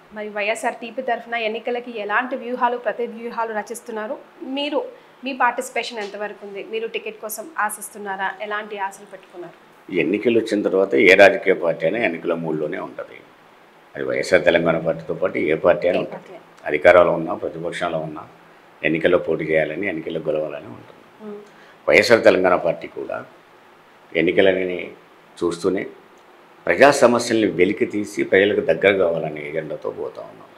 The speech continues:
Speaker 1: మ్మ్.
Speaker 2: షర్మిల గారు దాదాపు మూడు వేల ఎనిమిది వందల కిలోమీటర్లు పాదయాత్ర చేసి ప్రజా సమస్యల్ని వెలికి తీసిన తర్వాత ఆ సమస్యల మీద పోరాటం చేస్తూ ప్రజలకు తద్దు-, దగ్గరై తద్వారా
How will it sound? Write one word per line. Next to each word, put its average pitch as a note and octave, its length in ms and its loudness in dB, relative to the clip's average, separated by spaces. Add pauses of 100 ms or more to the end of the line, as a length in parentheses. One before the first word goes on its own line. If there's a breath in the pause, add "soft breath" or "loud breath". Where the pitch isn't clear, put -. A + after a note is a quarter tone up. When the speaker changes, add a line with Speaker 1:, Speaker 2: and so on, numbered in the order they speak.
(100)
Speaker 1:
మ్మ్. G3+ 120 -14 (920)
Speaker 2:
షర్మిల G2 280 6
గారు G#2+ 280 4
దాదాపు F2 720 2 (160)
మూడు G2 320 2
వేల F#2+ 300 4
ఎనిమిది E2+ 420 -2
వందల D#2 320 -6
కిలోమీటర్లు E2+ 720 -2
పాదయాత్ర C#2+ 600 -8
చేసి B1+ 340 -18 (600)
ప్రజా E2 240 6
సమస్యల్ని F#2 500 0
వెలికి E2 300 0
తీసిన D#2+ 340 -6
తర్వాత A#1+ 500 -16 (580 soft breath)
ఆ F#2 160 4
సమస్యల A2 440 2
మీద A#2 160 2
పోరాటం G2 640 2
చేస్తూ G2 320 -4
ప్రజలకు G2 520 0
తద్దు-, - 640 -6
దగ్గరై G2 520 2 (160)
తద్వారా B2+ 600 8